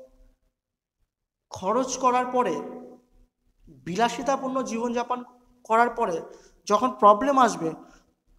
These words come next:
এবং তার ফলে যে সাফারিংস আসবে, যে কষ্ট আসবে, তখনই কিন্তু সে ওই কষ্টর relevance, তাৎপর্য বোঝার চেষ্টা করবে। যখন আমার কাছে টাকা ছিল, তখন আমি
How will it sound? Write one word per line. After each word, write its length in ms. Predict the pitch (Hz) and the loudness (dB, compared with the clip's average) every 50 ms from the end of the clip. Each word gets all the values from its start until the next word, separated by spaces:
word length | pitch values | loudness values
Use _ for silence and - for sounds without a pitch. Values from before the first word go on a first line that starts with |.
| _ - - | _ -10 -2
এবং 160 | 220 214 247 254 | 0 0 0 2
তার 200 | 240 233 220 240 233 | 4 4 4 4 2
ফলে 200 | 240 269 269 262 | 0 0 0 0
যে 100 | 262 262 | 0 -2
সাফারিংস 520 | - - 240 220 - 262 277 294 285 262 - | 0 0 0 0 0 -4 -6 -6 -8 -6 -6
আসবে, 200 | 262 247 - _ 175 | -6 -6 -6 _ -10
যে 100 | 175 208 214 - | -12 -10 -6 -2
কষ্ট 280 | 208 220 220 - - 294 277 208 | -2 -2 -2 -2 2 4 4 6
আসবে, 440 | 202 240 233 226 - 220 226 233 165 151 - - - - - - - _ _ _ _ _ _ _ _ _ _ _ _ _ _ _ - | 6 4 2 0 -6 -6 -4 -4 -4 -4 -6 -12 -16 -20 -20 -20 -20 _ _ _ _ _ _ _ _ _ _ _ _ _ _ _ 4
তখনই 400 | - 233 226 - - 311 320 330 330 | 4 4 4 6 4 6 6 6 4
কিন্তু 280 | 330 320 311 311 - 214 196 202 202 - - - - - - | 4 2 2 4 2 2 2 2 0 -4 -14 -16 -18 -16 -12
সে 220 | - - - 285 294 | -8 -6 -2 2 2
ওই 160 | 302 294 269 269 269 | 2 2 0 0 0
কষ্টর 420 | - 226 220 226 277 - 262 262 269 262 - - - _ - 165 165 | 2 0 0 0 0 0 2 2 2 2 0 -14 -20 _ -6 -2 0
relevance, 520 | 165 330 330 285 302 311 320 330 330 320 - - - - - - - - - - - - | 2 4 4 4 4 4 4 4 2 2 -2 -4 -6 -8 -16 -20 -20 -20 -20 -20 -8 0
তাৎপর্য 640 | - 208 233 - - - - 262 262 247 226 - 254 277 277 277 - - - 185 | 2 2 2 0 -2 -8 -4 -2 -2 -2 -4 -6 -4 -4 -4 -6 -6 -14 -16 -8
বোঝার 280 | 185 202 202 233 233 - | -6 -4 -4 -4 -6 -8
চেষ্টা 220 | 226 220 - 254 247 | -10 -10 -6 -6 -4
করবে। 300 | 240 240 208 - 190 185 190 - - - - _ _ _ _ - 160 208 | -4 -4 -6 -6 -8 -8 -10 -12 -18 -20 -20 _ _ _ _ -12 -6 -4
যখন 260 | 247 254 254 311 311 277 240 | -4 -4 -2 -2 0 0 0
আমার 180 | 226 214 233 240 233 | 0 -2 -4 -6 -6
কাছে 180 | 240 233 247 240 - | -8 -10 -10 -6 -6
টাকা 220 | 208 196 202 226 233 | -6 -4 -4 -6 -6
ছিল, 280 | - - - 247 240 254 247 247 247 - - - - _ _ _ _ | -6 -10 -10 -10 -8 -8 -8 -10 -12 -14 -18 -20 -20 _ _ _ _
তখন 360 | - - 285 - - 302 311 302 285 269 - - - - - _ _ _ _ _ _ _ _ _ _ _ _ - | -4 -4 -4 -2 -4 -6 -4 -4 -6 -10 -14 -16 -18 -20 -20 _ _ _ _ _ _ _ _ _ _ _ _ -6
আমি 280 | 185 202 220 247 240 | -4 -2 -2 -2 -4